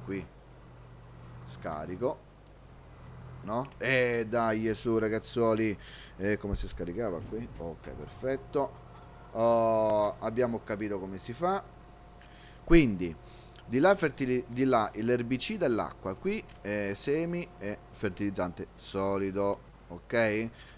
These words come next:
Perfetto, adesso ci andiamo a prendere i nostri bei semi che stanno sempre lì al negozio. No, ho scaricato tutto su uno. Vabbè, pa-, partiamo con una, ri-, ricordiamoci che era il primo, eh,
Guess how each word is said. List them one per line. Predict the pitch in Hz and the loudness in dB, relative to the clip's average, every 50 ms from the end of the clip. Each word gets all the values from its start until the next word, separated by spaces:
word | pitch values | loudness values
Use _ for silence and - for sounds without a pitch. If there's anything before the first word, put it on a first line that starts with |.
| - - | -14 -4
Perfetto, | - 117 110 - - 87 78 76 73 - 143 139 | -4 -4 -4 -4 -6 -8 -8 -8 -6 -4 -2 0
adesso | 135 135 117 - - 110 | 2 2 0 0 -2 -4
ci | - - | -4 -4
andiamo | 147 143 135 127 120 120 | -4 -2 0 0 0 0
a | |
prendere | 104 - 110 104 104 101 | 0 0 -2 -2 -2 -4
i | 101 | -4
nostri | 101 95 87 - 104 | -6 -8 -8 -8 -10
bei | 95 87 87 95 95 95 90 | -10 -6 -4 -4 -2 -2 -4
semi | - - - 98 95 92 90 | -4 -4 -4 -4 -4 -4 -8
che | 87 - 90 | -8 -10 -12
stanno | - - - 92 87 85 82 | -10 -8 -8 -8 -8 -8 -10
sempre | - - 85 82 - 85 82 | -10 -10 -10 -10 -10 -10 -8
lì | 82 78 80 | -8 -8 -8
al | 80 | -8
negozio. | 82 98 113 127 175 180 208 214 - - - - 226 226 - - - - - - - - - - - - - - - | -8 -8 -4 2 4 4 4 2 0 -4 -2 -2 -2 -2 -4 -6 -12 -18 -18 -20 -20 -20 -20 -20 -20 -20 -20 -18 -6
No, | - 185 262 302 285 269 262 247 226 220 | -2 0 2 2 2 0 0 2 2 2
ho | 202 190 | 2 0
scaricato | - - 220 214 214 214 202 196 202 | -2 -2 -2 -2 -2 -2 -2 -2 -4
tutto | 208 208 - - 196 | -6 -8 -6 -6 -6
su | 180 - - 196 | -6 -4 -2 0
uno. | 180 170 170 156 143 131 120 117 113 110 107 104 98 95 - - - - - - - - - - - - - - - - - - - - - | 2 2 2 2 0 0 -2 -2 -2 -4 -4 -4 -6 -8 -12 -18 -20 -20 -20 -20 -20 -20 -20 -20 -20 -16 -14 -12 -12 -10 -10 -12 -12 -10 -4
Vabbè, | - 113 127 123 127 113 95 - - - - - - - | -4 -2 2 2 2 2 2 -2 -8 -16 -16 -16 -6 2
pa-, | - 120 120 120 120 | 4 6 6 6 4
partiamo | - 123 - - 151 147 151 139 | 2 0 2 4 4 4 4 4
con | 127 127 | 4 4
una, | 113 110 107 107 | 2 2 2 2
ri-, | 113 113 101 | 0 0 0
ricordiamoci | 113 113 - 139 135 170 185 190 180 143 - 160 143 | -2 0 0 0 2 2 2 2 0 -2 -2 -2 0
che | 143 | 2
era | 131 127 | 4 4
il | 120 117 | 2 2
primo, | 113 - - 104 98 87 85 92 98 110 120 | 0 -2 -2 0 0 -2 -2 -2 0 2 2
eh, | 131 131 127 | 2 0 0